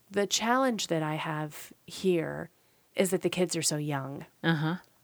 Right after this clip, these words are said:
Speaker 1: that metaphor, which is what, you know, an empty bubblegum wrapper
Speaker 2: It's gonna go
Speaker 1: to
Speaker 2: right over their head.
Speaker 1: Way over their heads. Way over their heads.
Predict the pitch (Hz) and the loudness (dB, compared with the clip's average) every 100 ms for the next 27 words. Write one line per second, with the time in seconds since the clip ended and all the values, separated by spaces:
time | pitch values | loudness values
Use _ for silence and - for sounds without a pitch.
0 | _ 180 165 156 - 170 170 185 202 - | _ -2 2 2 0 2 4 6 2 -2
1 | 160 147 95 - - _ _ _ _ _ | -4 -2 -2 -2 -6 _ _ _ _ _
2 | _ - 190 185 165 151 160 160 160 160 | _ 0 2 4 2 2 0 2 4 2
3 | - _ _ _ _ - 165 156 151 160 | -4 _ _ _ _ -6 -4 -2 0 0
4 | 165 160 160 170 165 160 156 151 - 151 | 0 2 4 4 4 0 2 0 0 0
5 | 147 151 170 - - _ _ _ _ - | 2 0 -2 -8 -18 _ _ _ _ -16
6 | 220 - 196 160 156 143 143 135 135 139 | -8 0 0 2 4 4 4 4 2 2
7 | 139 127 131 - - 180 190 185 185 180 | 0 -2 -4 -16 -8 4 6 8 8 6
8 | 175 170 160 151 147 151 143 - - - | 6 6 4 0 -2 -6 -6 -8 -10 -6
9 | - - _ _ _ - 185 190 180 175 | -8 -8 _ _ _ -4 2 4 6 4
10 | 151 156 156 156 - - - | 2 -2 -6 -6 -8 -6 -6